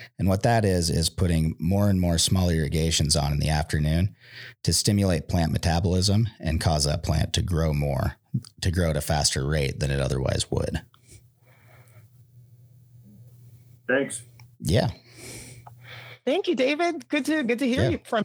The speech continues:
Speaker 3: and see you. Yeah,
Speaker 1: Great.
Speaker 3: appreciate those questions.
Speaker 1: Great question. Yeah, every once in a while, the take it back to a definition one is good.
Speaker 3: It's so good. Yeah.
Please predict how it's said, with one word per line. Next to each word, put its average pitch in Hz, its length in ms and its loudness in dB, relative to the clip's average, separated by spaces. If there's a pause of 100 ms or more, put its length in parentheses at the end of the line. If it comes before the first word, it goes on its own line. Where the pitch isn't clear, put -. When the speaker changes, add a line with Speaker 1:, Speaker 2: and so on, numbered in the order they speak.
(100)
Speaker 3:
and 202 100 -6
see 269 220 0
you. 180 260 0
Yeah, 208 300 0 (100)
Speaker 1:
Great. 156 100 -2 (100)
Speaker 3:
appreciate 247 340 2
those 247 160 -2 (100)
questions. 180 640 -2
Speaker 1:
Great 123 220 2
question. 147 420 0
Yeah, 127 360 2 (280)
every 113 200 2
once 110 280 2
in 110 40 2
a 92 40 2
while, 82 200 2
the 78 260 0 (360)
take 101 180 2
it 82 80 0
back 85 220 2
to - 80 0
a 78 40 0
definition 85 580 0
one 73 140 0
is 78 100 0
good. 82 320 2 (480)
Speaker 3:
It's 175 180 0
so 220 240 0
good. 170 440 0
Yeah. 170 520 0